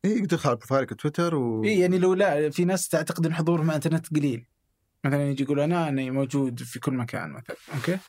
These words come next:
Speaker 2: بس في واحد تلقى عنده بس شوية ما يدخل إنترنت واجد، يعني فهو يتوقع ما عنده فوت برنت عالي في الإنترنت.
Speaker 1: مهم.
Speaker 2: لو تبحث والله تلقى إنك تعرف عنه أكثر مما يتوقع.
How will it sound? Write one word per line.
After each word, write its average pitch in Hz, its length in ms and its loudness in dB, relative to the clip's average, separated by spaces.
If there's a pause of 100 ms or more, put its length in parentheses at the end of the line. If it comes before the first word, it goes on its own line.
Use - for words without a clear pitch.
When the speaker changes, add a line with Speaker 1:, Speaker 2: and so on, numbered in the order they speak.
(500)
Speaker 2:
بس 143 200 2
في 190 200 2
واحد 175 300 2
تلقى 151 300 0
عنده 135 600 0 (680)
بس 180 180 2
شوية 156 300 4
ما 190 160 4
يدخل 156 200 -2
إنترنت 127 280 -2
واجد، 123 280 -2
يعني 160 340 2
فهو 156 220 4
يتوقع 151 640 0
ما 151 260 2
عنده 131 580 0
فوت 135 340 -4
برنت 123 260 -2
عالي 120 340 0
في - 120 -12
الإنترنت. 110 480 -6 (320)
Speaker 1:
مهم. 131 380 -2 (200)
Speaker 2:
لو 170 80 4
تبحث 240 420 0
والله 220 160 2
تلقى 139 400 0
إنك 127 260 -2
تعرف 127 260 -2
عنه 120 500 -2 (720)
أكثر 170 320 2
مما 131 380 0
يتوقع. 123 440 -6